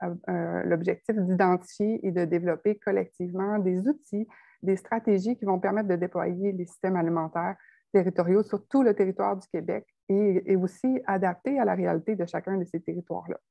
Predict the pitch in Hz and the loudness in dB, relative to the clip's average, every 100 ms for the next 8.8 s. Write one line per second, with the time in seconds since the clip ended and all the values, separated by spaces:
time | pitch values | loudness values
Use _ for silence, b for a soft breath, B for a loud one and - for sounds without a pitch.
0 | _ _ _ b b 175 175 190 196 220 | _ _ _ b b -2 4 4 4 2
1 | 233 214 202 208 220 214 - 190 202 196 | 0 2 2 2 2 0 -6 -4 -2 -2
2 | 175 - 180 - 214 - 196 196 180 175 | -4 -6 -14 -10 -6 -2 0 0 0 2
3 | 196 208 196 180 160 - 196 196 b b | 2 4 2 0 0 0 0 -2 b b
4 | - 165 156 160 156 - - 190 175 196 | -4 0 0 0 -2 -2 0 0 0 -2
5 | 240 b b - 170 165 - _ _ 202 | -2 b b -10 -6 -6 -8 _ _ -6
6 | 190 190 185 185 - 226 208 196 180 165 | -2 2 2 0 4 4 6 4 4 0
7 | 220 214 190 180 170 165 180 165 165 170 | -2 0 0 2 2 2 0 0 -4 -6
8 | - 165 - 156 - - 160 | -14 -10 -8 -6 -8 -4 -4